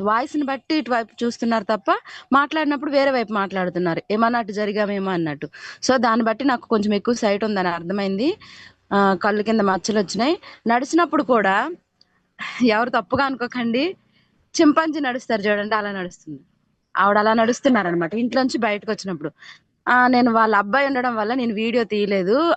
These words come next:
అడిగితే కూడా, "వద్దు, ఫోటో వద్దు, పేరు వద్దు, ఏం వద్దండి, మేము సీక్రెట్ గా వాడతామండి" అని చెప్పారు. So, దానివల్ల నేను వీడియో తీయలేకపోయాను. నిన్న వెళ్ళి జ-,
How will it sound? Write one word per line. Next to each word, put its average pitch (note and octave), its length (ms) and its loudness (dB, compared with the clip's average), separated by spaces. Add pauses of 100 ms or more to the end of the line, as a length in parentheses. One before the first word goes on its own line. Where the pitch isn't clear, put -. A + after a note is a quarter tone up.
అడిగితే A3+ 440 -4
కూడా, A#3+ 300 2
"వద్దు, G#3+ 320 0
ఫోటో A3+ 380 2
వద్దు, G#3 200 0
పేరు A3 360 -2
వద్దు, G3 200 -4
ఏం A3+ 300 2
వద్దండి, G#3+ 580 -2 (340)
మేము B3 120 4
సీక్రెట్ A#3 420 2
గా A#3+ 120 0
వాడతామండి" G#3 680 -2
అని A#3 160 -2
చెప్పారు. F3+ 600 -2
So, A#3+ 300 2
దానివల్ల G#3 460 0
నేను B3 200 0
వీడియో A3+ 240 0
తీయలేకపోయాను. F#3 680 -2
నిన్న A3 320 0
వెళ్ళి G#3 240 0
జ-, F3+ 240 0